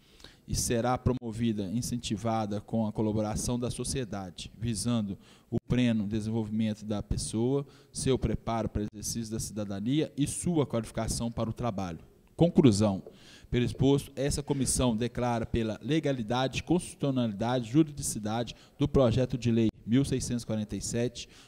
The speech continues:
de dois mil e dezessete. Passa legislativo, doutor Sebastião Fabiano Dias, trinta de agosto de dois mil e dezessete. Edson Sebastião Kim do Gás, relator. Alessandro Luiz Bonifácio, presidente. Wesley de Jesus Silva, vice-presidente.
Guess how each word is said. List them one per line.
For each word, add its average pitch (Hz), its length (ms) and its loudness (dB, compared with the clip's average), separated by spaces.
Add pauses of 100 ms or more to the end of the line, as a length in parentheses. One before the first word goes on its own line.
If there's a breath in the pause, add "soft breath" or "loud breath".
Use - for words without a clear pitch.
de - 80 -2
dois 117 220 4
mil 117 140 2
e 117 40 2
dezessete. 110 640 -2
Passa 113 360 -2
legislativo, 113 560 -2
doutor 143 280 2
Sebastião 127 460 -2
Fabiano 120 420 0
Dias, 101 400 -2 (360 loud breath)
trinta 135 260 -4
de 120 80 0
agosto 117 280 6
de 127 60 6
dois 120 120 6
mil 131 80 2
e - 20 0
dezessete. 120 720 -2
Edson 120 320 0
Sebastião 117 680 -2 (720 soft breath)
Kim 165 180 2
do 151 140 6
Gás, 113 320 2
relator. 120 640 2 (160)
Alessandro 139 560 0
Luiz 131 300 4
Bonifácio, 120 580 0
presidente. 120 800 0 (100)
Wesley 131 480 2
de 120 100 -6
Jesus 127 360 2
Silva, 117 340 2
vice-presidente. 117 920 -4